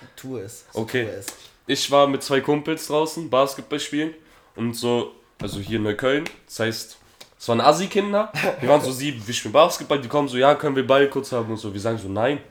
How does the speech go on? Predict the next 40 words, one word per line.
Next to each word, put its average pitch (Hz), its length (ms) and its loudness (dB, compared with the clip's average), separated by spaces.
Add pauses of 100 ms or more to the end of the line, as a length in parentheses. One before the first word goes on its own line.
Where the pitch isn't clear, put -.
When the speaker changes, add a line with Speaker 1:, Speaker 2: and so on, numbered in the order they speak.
(280)
Speaker 2:
Weil, 110 220 2
äh, 110 140 -4
wir 117 100 2
hatten 123 100 4
einen 113 100 -6
Kumpel 120 220 -2
aus 117 120 -2
Hannover 120 380 0
hier. 104 140 -2
Und 101 80 -12 (340)
er 104 40 -2
sagt 104 140 -6
so, 98 100 -8
„Nein, 113 340 0
was 101 140 -12
willst 131 200 -6
du? 98 40 -14
Geh 104 60 -6
mal 104 160 -2
weg.“ 127 220 0 (340)
Und 113 160 -6
die 143 80 -2
nerven 160 340 8
uns 185 100 -2
dann 175 120 4
die 165 60 -4
ganze 175 320 0
Zeit. 185 260 0 (440)
Und 113 40 -6
dann, 143 120 4
wir 139 100 -2
wollen 135 220 4
gehen. 170 320 2 (160)
Die 95 40 -14
fangen 135 160 -2
so 131 120 4
an, 135 120 4
uns 139 140 2
zu 120 100 -8
beleidigen 156 540 4